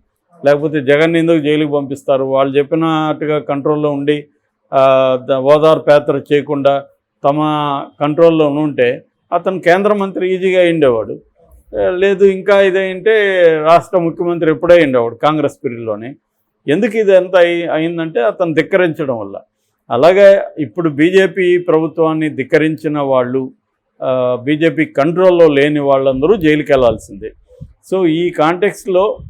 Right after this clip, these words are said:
ఆ, ఇప్పుడు కవితని, కవిత బంధువుల్ని కూడా జైలుకి పంపించే అవకాశం ఉంది. అంటే ఇదంతా పెద్ద స్కాము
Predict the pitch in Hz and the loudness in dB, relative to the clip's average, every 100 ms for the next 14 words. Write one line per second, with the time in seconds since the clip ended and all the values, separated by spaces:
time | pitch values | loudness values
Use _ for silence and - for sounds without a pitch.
0 | - 156 151 143 135 123 113 - - - | -12 -4 -2 0 -2 -4 -6 -8 -14 -20
1 | _ _ - 135 156 139 - 143 165 165 | _ _ -12 -10 -4 -4 2 2 4 4
2 | 175 160 160 160 - - _ _ - 147 | 4 4 -2 -4 -12 -20 _ _ 0 2
3 | 156 160 156 131 131 160 165 160 151 151 | 2 2 2 2 0 0 0 0 0 -2
4 | 151 - _ _ _ - 147 190 170 151 | -6 -12 _ _ _ -4 2 4 2 0
5 | 156 143 143 135 131 131 127 127 135 139 | 0 -2 -4 -6 -6 0 2 2 0 -2
6 | 131 120 117 147 208 185 147 147 156 170 | -4 -10 -8 -2 -2 -2 -4 -4 -2 0
7 | 185 - 139 131 135 190 185 - 165 160 | 0 0 -2 -2 0 2 2 -2 0 0
8 | 156 156 156 | 0 -4 -6